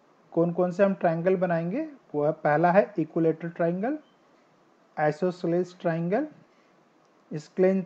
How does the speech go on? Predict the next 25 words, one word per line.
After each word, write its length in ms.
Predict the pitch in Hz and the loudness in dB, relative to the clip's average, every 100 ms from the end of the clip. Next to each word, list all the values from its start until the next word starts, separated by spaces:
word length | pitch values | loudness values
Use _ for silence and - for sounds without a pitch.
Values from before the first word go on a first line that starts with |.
| - | 0
triangle, 560 | 175 175 185 269 294 262 _ _ _ _ 180 185 131 | 2 2 0 -2 -4 -12 _ _ _ _ -20 -16 -2
right 300 | 139 165 175 | 2 2 2
triangle, 540 | 180 180 196 226 285 - - _ _ _ _ - | 0 2 2 0 -2 -10 -20 _ _ _ _ -6
acute 420 | 147 - 196 202 | -4 2 0 2
triangle 540 | 190 175 185 240 302 262 _ _ _ _ - | 2 2 2 0 0 -12 _ _ _ _ -2
और 120 | 147 | 2
अंत 300 | 160 165 170 214 | 6 6 2 -2
में 100 | 240 | 0
obtuse 560 | 180 160 - 208 214 | 2 0 -2 -6 -4
triangle 380 | 220 165 156 160 | 0 0 0 -4
का 120 | 156 | -2
हम 160 | 165 165 | -4 -4
यहाँ 220 | 147 139 | -6 -6
पे 80 | 185 | -4
निर्माण 380 | 165 143 151 247 - _ _ _ _ | -4 -4 -4 -4 -6 _ _ _ _
करेंगे। 540 | - 151 131 107 - _ _ _ _ _ _ _ _ _ _ _ _ _ _ _ _ _ _ - | 4 6 6 -2 -18 _ _ _ _ _ _ _ _ _ _ _ _ _ _ _ _ _ _ -2
ये 320 | 156 185 202 202 | 6 8 8 2
GeoGebra 760 | 139 143 180 196 190 185 190 190 | -6 2 4 6 6 6 4 4
का 80 | |
interface 600 | 190 156 175 170 175 175 | 2 2 -4 0 0 0
है, 100 | 285 | -4
जिसमें 680 | 262 165 156 190 185 180 175 - | -4 -4 -6 -6 -4 -4 -6 -6
आप 260 | 147 151 156 | -4 -2 -2
यहाँ 180 | 143 143 | -4 -2
पे 220 | 156 156 | -4 -4